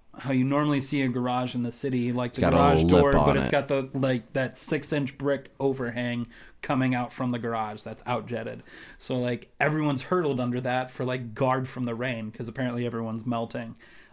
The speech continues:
Speaker 1: I'm soaked already, so, like, we're basically doing this to preserve
Speaker 2: Yeah, you can give a
Speaker 1: electronics.
Speaker 2: fuck, yeah.
Speaker 1: So, like, we sit there, and, like, he's trying to figure out, uh, like, Uber on his phone,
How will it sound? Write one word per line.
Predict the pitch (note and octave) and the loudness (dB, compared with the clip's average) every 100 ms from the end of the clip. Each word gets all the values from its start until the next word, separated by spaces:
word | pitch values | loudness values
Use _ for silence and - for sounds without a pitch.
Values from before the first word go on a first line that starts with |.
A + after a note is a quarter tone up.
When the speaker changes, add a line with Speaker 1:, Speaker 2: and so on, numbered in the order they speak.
| - | -6
Speaker 1:
I'm | C#3+ C#3 | -4 -2
soaked | - E3+ D3 C#3+ | 0 2 2 2
already, | C3 B2 A#2+ | 0 0 -4
so, | - B2+ | -4 -2
like, | A#2+ A#2+ A2+ - - _ _ C#3 | -2 -2 -6 -12 -20 _ _ -4
we're | C3+ | 0
basically | C3 D3+ C#3+ C#3+ | 2 2 2 0
doing | C3 C3+ B2 | 0 2 2
this | B2 - | 0 -4
to | C3 | -8
preserve | D3 B2 B2 E2+ | -8 -4 -2 2
Speaker 2:
Yeah, | F2 C2 | 2 4
you | C#2+ D#2 G2 | 2 4 4
can | - C2+ | 4 4
give | F2+ | 4
a | C#2+ | 4
Speaker 1:
electronics. | C#2 D#2+ D2 - | 4 2 2 0
Speaker 2:
fuck, | E2 | 2
yeah. | D#2 G1+ - | 2 0 -2
Speaker 1:
So, | - D#3 C#3+ C3+ - - - | 2 4 6 4 -2 -14 -6
like, | D3+ C#3 | -4 -2
we | C3 | -2
sit | C3+ F3 E3+ | 2 2 2
there, | D3 D3 | 4 4
and, | C#3+ | 2
like, | C#3 C3 | 0 0
he's | D#3+ D3+ | -2 2
trying | D#3+ D3+ | 2 2
to | C#3+ | 0
figure | - D3 C#3 | -2 0 2
out, | C#3 C3+ C#3+ - | 4 4 2 -2
uh, | B2 C3 B2 A#2+ | -2 0 0 -2
like, | B2 A#2+ D3 | -4 -6 -2
Uber | C#3 C3+ C3+ | -2 2 2
on | C3 | 2
his | B2+ - | 0 -2
phone, | C3+ C3 C3 C3 | -2 0 2 0